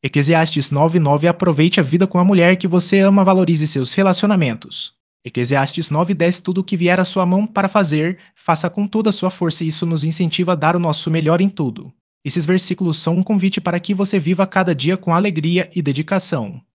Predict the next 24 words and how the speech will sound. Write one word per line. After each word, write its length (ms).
Ao 140
aplicar 340
esses 220
ensinamentos, 840
você 240
pode 280
encontrar 440
um 80
propósito 640
maior 320
nas 180
atividades 640
cotidianas. 960
Pense 240
em 40
como 260
você 260
pode 240
integrar 360
esses 240
princípios 560
em 80
sua 220
vida. 420